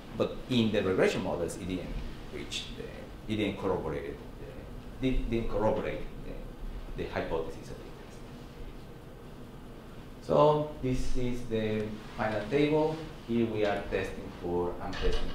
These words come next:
for the hypothesis. So here we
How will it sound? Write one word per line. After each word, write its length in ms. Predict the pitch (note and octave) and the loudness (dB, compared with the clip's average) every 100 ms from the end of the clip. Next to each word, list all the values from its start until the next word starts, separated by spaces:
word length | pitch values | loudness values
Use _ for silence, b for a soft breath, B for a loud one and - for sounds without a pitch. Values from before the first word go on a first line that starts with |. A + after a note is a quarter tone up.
| - | -2
for 220 | - D#2+ D#2 | -4 -4 -4
the 680 | D2+ - - - - - F2+ | -6 -6 -8 -8 -12 -8 -4
hypothesis. 720 | - A#2 B2+ B2+ C#3+ C#3 - - - - - - - - | 2 2 2 -2 -2 -2 -8 -12 -14 -14 -14 -16 -14 -12
So 360 | - A#2 A#2 A#2 - | 2 6 8 6 2
here 300 | C3 C#3 C3+ | 4 4 4
we 120 | A#2+ | 2